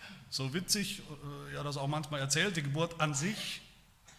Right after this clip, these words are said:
Ich glaube, ihr habt auch sehr schnell gemerkt, so witzig war es dann doch nicht mehr, so schön hat das nicht angefangen.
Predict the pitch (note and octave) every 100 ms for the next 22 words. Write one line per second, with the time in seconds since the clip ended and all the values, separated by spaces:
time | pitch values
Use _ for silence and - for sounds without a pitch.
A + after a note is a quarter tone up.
0 | - - - - - - C3+ D3 C#3+ C#3
1 | C#3+ C#3+ D#3 D3+ - - - B2+ D#3+ E3+
2 | D#3+ C#3 C#3+ F#3 - - - - D3+ E3
3 | F3+ E3 E3+ E3+ C3+ D3+ D3 - C3 C#3
4 | A3+ D3 C#3 C3 A#2+ B2+ - C#3 C#3 D3+
5 | D#3 C#3+ C#3 C#3 F3+ G#3+ C3 A#2+ A#2 B2+
6 | C#3+ G3+